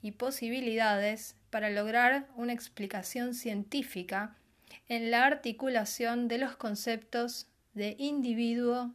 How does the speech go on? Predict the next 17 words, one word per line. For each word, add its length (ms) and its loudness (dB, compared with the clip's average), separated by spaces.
y 120 -4
sociedad. 760 -8
Somos 340 -2
conscientes 720 0
de 80 -2
las 140 -4
pautas 580 2
y 60 0
normas 360 0
sociales, 760 -6
pero 260 0
no 220 0
somos 380 -4
conscientes 1000 -4
de 120 -2
las 160 -4
pautas, 840 0